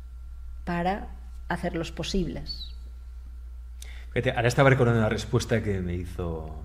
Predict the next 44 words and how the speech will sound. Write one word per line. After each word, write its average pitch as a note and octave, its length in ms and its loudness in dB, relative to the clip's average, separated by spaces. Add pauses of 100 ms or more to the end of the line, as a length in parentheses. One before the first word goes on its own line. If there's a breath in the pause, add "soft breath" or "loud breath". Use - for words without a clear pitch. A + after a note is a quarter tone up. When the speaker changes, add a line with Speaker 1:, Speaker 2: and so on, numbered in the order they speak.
(120)
Speaker 2:
hace - 180 -10
mucho D#2 240 -10
tiempo, C#2+ 360 -8
¿eh? C#3+ 60 -4 (920 soft breath)
Ah, G#2 540 4
hace F#2+ 100 -2
unos F#2 120 -2
cuantos F2 240 -2
años G2 180 0
cuando F#2+ 160 0
entrevisté F2+ 540 -2
a, F2 400 -2 (200)
al F#2 140 0
Lama F#2 240 -2
Thubten F2 340 -4
Wonchen, G#2+ 380 0
que G2 80 -6
es - 60 -6
el E2+ 100 -4
director F2+ 320 -4
de F2 60 -2
la E2 100 -4
Casa E2 200 -8
del D#2+ 140 -6
Tíbet G#2 300 0
aquí E2+ 260 -4
en, E2 220 -6
en E2+ 80 -8
Barcelona, F#2 460 -2 (560 loud breath)
y A2 340 4
yo A2+ 120 10
le A#2+ 80 12
dije, A2 280 8
¿no? G2 140 8
Una E2 200 4
pregunta E2+ 360 -2
esta E2 560 0
siempre D#2 260 -6
inocentes E2 540 -2
que - 40 0
uno E2+ 100 4
puede D#2+ 180 2
hacer, F2+ 200 2 (520 loud breath)
de, G#2+ 180 12